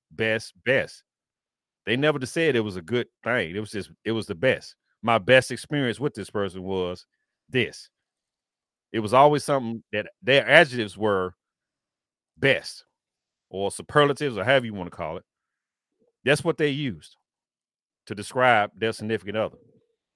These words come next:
If you just good, I get it. Maybe you wanna improve that person that you with that's good into best. That's a possibility. I like that.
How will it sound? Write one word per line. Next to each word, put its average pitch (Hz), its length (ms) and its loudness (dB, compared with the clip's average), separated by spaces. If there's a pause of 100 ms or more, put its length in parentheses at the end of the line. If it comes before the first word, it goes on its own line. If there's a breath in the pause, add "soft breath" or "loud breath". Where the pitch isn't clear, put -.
(800)
If 98 100 -16
you 233 120 -4
just 214 280 2
good, 160 420 2 (1400)
I 92 120 -6
get 139 280 -2
it. 143 120 -6 (320 soft breath)
Maybe 214 220 4
you 233 100 0
wanna 180 220 2
improve 151 500 -2
that 135 260 0
person 135 300 0
that 110 180 -8
you 117 120 -10
with 120 260 -4
that's 95 180 -6
good 95 400 -8 (240)
into 131 320 -4
best. 80 400 -14 (460)
That's 160 280 4
a 110 40 -14
possibility. 87 600 -8 (1600)
I 110 80 -6
like 101 260 -4
that. 123 280 0